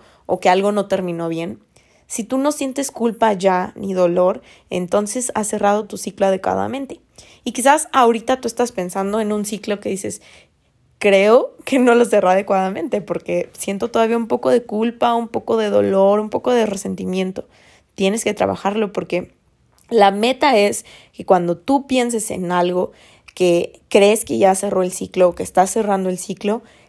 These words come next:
que sientas agradecimiento. No puedes comenzar lo que sigue, o sea, si tú cerraste ese ciclo por algo, no puedes comenzar lo que sigue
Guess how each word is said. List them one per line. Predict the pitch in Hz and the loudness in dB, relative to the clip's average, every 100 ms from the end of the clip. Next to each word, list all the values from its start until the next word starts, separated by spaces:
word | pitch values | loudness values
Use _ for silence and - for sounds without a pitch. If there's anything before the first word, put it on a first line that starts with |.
| _ | _
que | - 196 | -4 -2
sientas | - 190 185 190 - _ - | 0 0 2 0 -2 _ -4
agradecimiento. | 180 175 175 175 - 196 147 - - _ _ _ _ _ _ _ _ _ _ _ _ _ _ _ - | -2 0 0 -2 -6 -8 -8 -10 -16 _ _ _ _ _ _ _ _ _ _ _ _ _ _ _ -10
No | 247 262 | -6 -2
puedes | 359 381 254 | 2 2 2
comenzar | - 196 196 190 202 220 233 | -4 -2 0 -2 0 0 0
lo | 247 277 | 0 -2
que | - 190 | -2 -4
sigue, | - 202 185 185 294 _ _ | -2 0 0 0 -4 _ _
o | 190 | -10
sea, | - 180 185 | -4 -2 -2
si | 185 185 | -6 -8
tú | - 233 | -4 -4
cerraste | 233 269 233 196 196 226 | 0 0 2 2 0 -4
ese | 202 | -4
ciclo | 190 190 190 | -6 -4 -4
por | - 170 | 0 0
algo, | 175 180 | 0 0
no | 190 208 | 0 2
puedes | 247 240 - | 2 2 0
comenzar | 185 175 175 175 196 185 190 | -4 -2 -2 0 4 4 2
lo | 220 214 | -4 -2
que | 202 | -4
sigue | - 175 175 180 | -4 -2 0 0